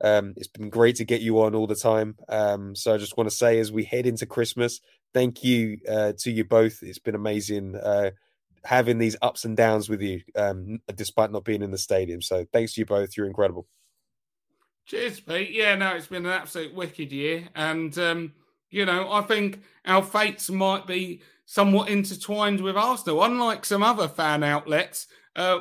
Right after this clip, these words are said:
Speaker 2: we may go from strength to strength when the team's actually winning. Some pe-, many people have commented that at shows after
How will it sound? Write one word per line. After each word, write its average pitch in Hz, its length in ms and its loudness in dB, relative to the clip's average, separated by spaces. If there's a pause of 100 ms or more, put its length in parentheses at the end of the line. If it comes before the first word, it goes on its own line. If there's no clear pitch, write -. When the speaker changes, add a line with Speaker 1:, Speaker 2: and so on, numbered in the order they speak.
Speaker 2:
we 226 480 -4
may 233 200 4
go 220 200 2
from 208 240 -6
strength 233 380 -4
to 196 80 -10
strength 262 380 -2
when 175 100 -6
the 143 80 -6
team's 147 400 -4
actually 147 320 -6
winning. 139 400 -6 (220)
Some 208 240 2
pe-, 226 160 4
many 226 300 -2
people 214 260 -2
have 202 240 2 (380)
commented 247 500 0
that 185 160 2
at - 160 -8
shows 208 480 -2
after 196 560 -2